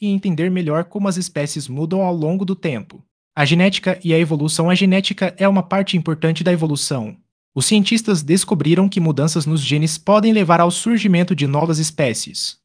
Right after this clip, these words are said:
Isso significa que, ao longo do tempo, os ancestrais das galinhas foram mudando, resultando na galinha que conhecemos hoje. Conclusão: o ovo ou a galinha? Então, o que você acha? O ovo ou a galinha?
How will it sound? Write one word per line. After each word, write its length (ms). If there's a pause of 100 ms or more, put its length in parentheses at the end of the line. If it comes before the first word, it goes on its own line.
(240)
Isso 180
significa 560
que, 300
ao 120
longo 280
do 80
tempo, 580
os 140
ancestrais 520
das 200
galinhas 440
foram 220
mudando, 560 (180)
resultando 560
na 120
galinha 340
que 140
conhecemos 640
hoje. 380 (340)
Conclusão: 640 (100)
o 120
ovo 280
ou 160
a 20
galinha? 540 (340)
Então, 380 (100)
o 100
que 120
você 240
acha? 420 (340)
O 140
ovo 260
ou 80
a 80
galinha? 540